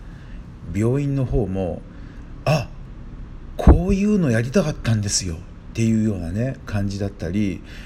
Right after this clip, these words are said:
「え、それどうやってやるんですか？」みたいなね。もう、院長先生が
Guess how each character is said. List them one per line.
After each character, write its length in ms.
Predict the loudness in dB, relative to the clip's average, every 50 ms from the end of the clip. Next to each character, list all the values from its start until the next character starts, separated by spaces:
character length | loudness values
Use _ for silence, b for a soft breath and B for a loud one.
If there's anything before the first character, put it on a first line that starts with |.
| B -4
「え、 220 | -2 0 0 0 -2 B B B B B B -8
そ 180 | -6 -4 0
れ 80 | 0 0
ど 160 | 4 6 6
う 60 | 6
や 60 | 6
っ 20 | 6
て 140 | 2 0 2
や 60 | 2
る 60 | 2
ん 20 |
で 60 | 2 0
す 140 | -2 -4
か？」 280 | -6 -8 -8 -8 -8 -8 -8
み 100 | -6 -4
た 140 | -2 0 0
い 60 | -2
な 120 | -2 -2 0
ね。 280 | 0 0 0 0 -2 -6 B B B B B B B B B B -14 -10 -4 0
も 340 | 0 2 2 2 0 -4 B B B B B B B -14 -14 -14 -14 -14 -14 -14 -14 -4 0
う、 40 | 2
院 140 | 2 2 2
長 180 | 2 2 2
先 220 | 2 2 0 0 -2
生 320 | 0 0 0 0 2 2
が 380 | 2 0 2 0 0 -2 -6